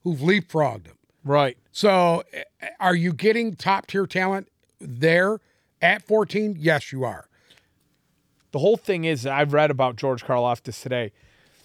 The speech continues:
Speaker 2: They think that his ceiling is quite a bit lower than your Hutchinson, Thibodeau, Jermaine Johnson,
Speaker 1: Well, he
Speaker 2: Trayvon
Speaker 1: played at
Speaker 2: Walker.
Speaker 1: Purdue, so he's not, you're playing in the Big Ten.
Speaker 2: Right.
Speaker 1: So,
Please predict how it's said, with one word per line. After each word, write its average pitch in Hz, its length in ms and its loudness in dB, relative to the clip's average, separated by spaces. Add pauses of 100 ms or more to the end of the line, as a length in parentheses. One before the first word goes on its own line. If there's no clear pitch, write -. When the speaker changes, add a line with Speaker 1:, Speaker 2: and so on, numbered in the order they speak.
(300)
Speaker 2:
They 165 200 2
think 190 280 -2
that 165 120 2
his 160 200 0
ceiling 160 520 -4
is 131 140 -8
quite 170 520 -2
a 151 100 2
bit 151 360 0
lower 139 480 2
than 135 340 2
your 127 280 0
Hutchinson, 120 760 -6 (180)
Thibodeau, 123 580 0 (340)
Jermaine 143 420 0
Johnson, 131 640 -2 (320)
Speaker 1:
Well, 233 160 -6
he - 60 -6
Speaker 2:
Trayvon 156 340 4
Speaker 1:
played 147 140 2
at 151 120 4
Speaker 2:
Walker. 160 200 2
Speaker 1:
Purdue, 175 460 2
so 170 260 -2
he's 165 280 -2
not, 190 360 2 (800)
you're 175 120 -2
playing 254 320 2
in 220 100 2
the 190 80 2
Big 175 260 0
Ten. 151 280 0 (640)
Speaker 2:
Right. 147 440 2 (440)
Speaker 1:
So, 185 560 2